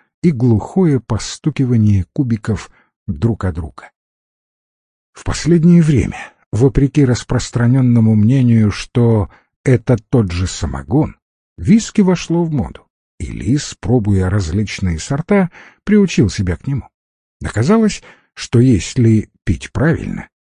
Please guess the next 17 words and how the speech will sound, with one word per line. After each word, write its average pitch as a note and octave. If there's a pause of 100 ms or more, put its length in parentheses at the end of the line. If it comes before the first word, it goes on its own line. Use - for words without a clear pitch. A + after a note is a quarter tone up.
то D#2
это B2+
интересный B2+ (200)
и G2
приятный B2+
напиток. - (560)
Лис - (140)
сделал C#3
ряд C#3
открытий. - (400)
Например, A#2+
что -
более A#2
известный G#2+
Джонни F2
Уокер A2+ (400)
имеет C2+